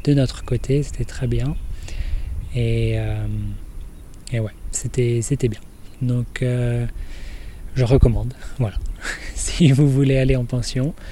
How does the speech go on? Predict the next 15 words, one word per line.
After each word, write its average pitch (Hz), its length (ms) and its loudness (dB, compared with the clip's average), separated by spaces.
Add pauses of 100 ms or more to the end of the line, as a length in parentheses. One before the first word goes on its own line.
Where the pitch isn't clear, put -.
(340)
réfléchissez-y, 135 1000 2
parlez-en 151 420 4
à 135 40 4
vos 127 120 4
parents. 117 420 -2 (440)
Si - 200 -2
vous 131 180 4
avez 139 180 4
des 131 200 4
enfants 139 320 2
qui - 140 -6
sont 151 180 -6
un 147 120 2
peu 151 180 0
indépendants, 131 600 2